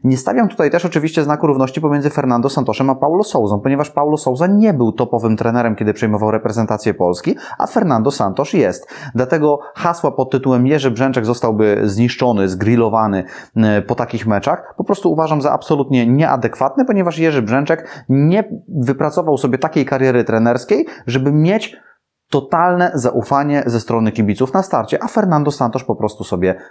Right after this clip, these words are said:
wypracował. Jeżeli ktoś chce tutaj zarzucić mi jakiś, nie wiem, nacjonalizm, że ja kieruję się wyłącznie naro-, narodowością, to oczywiście nie jest tak, bo gdyby reprezentację Polski przejął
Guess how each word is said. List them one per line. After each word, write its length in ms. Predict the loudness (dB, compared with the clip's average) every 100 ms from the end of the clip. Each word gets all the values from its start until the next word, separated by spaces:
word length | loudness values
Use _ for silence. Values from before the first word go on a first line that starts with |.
| _
wypracował. 560 | -6 -4 -4 -6 -8 -2
Jeżeli 280 | 0 0 0
ktoś 200 | -2 -4
chce 180 | -2 -2
tutaj 300 | 0 0 0
zarzucić 560 | 0 0 -2 -4 0
mi 360 | 2 4 4 2
jakiś, 280 | 0 -2 -2
nie 120 | 0
wiem, 180 | 2 2
nacjonalizm, 920 | 0 0 0 2 2 0 -2 -2 -2
że 200 | 0 2
ja 120 | 2
kieruję 380 | 0 0 2 2
się 140 | 2
wyłącznie 400 | 0 2 0 0
naro-, 280 | 2 2 0
narodowością, 600 | 0 0 0 0 -2 -2
to 60 | 0
oczywiście 400 | -2 -4 -2 0
nie 140 | 2
jest 180 | 0 0
tak, 140 | -4
bo 80 | -2
gdyby 200 | -2 0
reprezentację 600 | -2 -2 -4 -2 -2 -2
Polski 340 | -2 -2 -2 -4
przejął 300 | 0 0